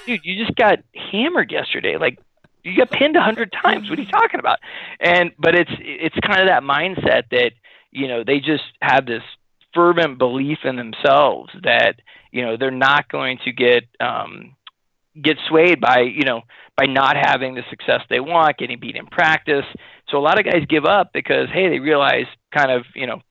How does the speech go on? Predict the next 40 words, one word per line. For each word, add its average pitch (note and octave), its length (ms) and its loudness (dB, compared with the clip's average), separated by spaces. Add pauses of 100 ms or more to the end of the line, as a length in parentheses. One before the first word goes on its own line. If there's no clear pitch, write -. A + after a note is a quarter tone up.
(140)
smartly E3 380 0
how C3 180 0
hard E3 240 4
it D3 140 0
is. B2 240 -4 (400)
And C3+ 160 0
then C#3+ 100 -4
you C#3 100 -10
get C#3 200 -6
these C3+ 240 -2
guys C3+ 400 2
that C3 260 0
end C#3 220 2
up C#3 100 2
being C#3 280 -4
really, C#3+ 200 0
really C3+ 260 0
great. F3 460 2 (400)
And C3+ 640 0 (460)
I E3+ 80 2
don't F#3+ 180 2
think D#3+ 180 -4
it D#3 40 0
was C3+ 160 -8
necessarily D3 380 0
that C3 80 -6
they D#3+ 140 2
were D3+ 100 0
any C3+ 160 -6
better, D#3 420 4
probably F3 380 0
worse D#3 260 -2
than D3 160 -10
some D3+ 100 0
of D3 60 -2
the C#3 60 2
guys C3 180 2
that C3 80 -4
gave C3 220 -2
up, G#3 260 2